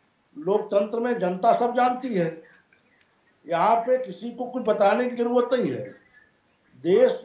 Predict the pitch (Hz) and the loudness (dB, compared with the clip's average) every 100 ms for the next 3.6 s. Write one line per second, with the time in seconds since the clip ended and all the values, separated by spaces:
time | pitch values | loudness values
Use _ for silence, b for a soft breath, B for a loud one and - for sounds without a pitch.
0 | 151 170 180 226 202 226 226 220 147 170 | -8 -6 -4 -6 -10 -12 0 2 4 4
1 | 226 190 151 151 233 269 _ _ _ _ | 4 0 -8 -8 -10 -14 _ _ _ _
2 | _ _ 151 175 214 202 202 - 147 143 | _ _ -10 -8 -6 -2 0 -2 -6 -10
3 | - 190 190 247 - | -12 -10 -6 -6 -6